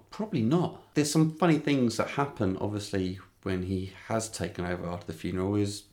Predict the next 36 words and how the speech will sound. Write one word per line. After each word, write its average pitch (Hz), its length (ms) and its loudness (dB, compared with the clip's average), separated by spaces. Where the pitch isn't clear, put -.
one 107 300 6
thing 107 160 4
about 101 240 4
the 95 80 2
money. 110 280 6
I 90 40 2
mean, 92 160 2
I 92 40 0
didn't 92 260 2
know 95 120 2
in 95 140 2
Britain, 92 540 0
obviously, 101 280 0
not 101 120 2
only 107 320 6
has 95 260 0
his 95 200 -4
face - 360 2
now 95 160 4
got 92 140 0
to 82 60 -4
go 90 160 0
in 90 100 2
all 90 80 0
the 87 100 -4
currency, 87 720 0
but - 120 2
they 123 80 6
got 113 220 2
to - 80 -6
turn 123 160 2
it 98 60 0
the 101 100 0
other 101 120 2
way 98 120 2
around. 101 440 0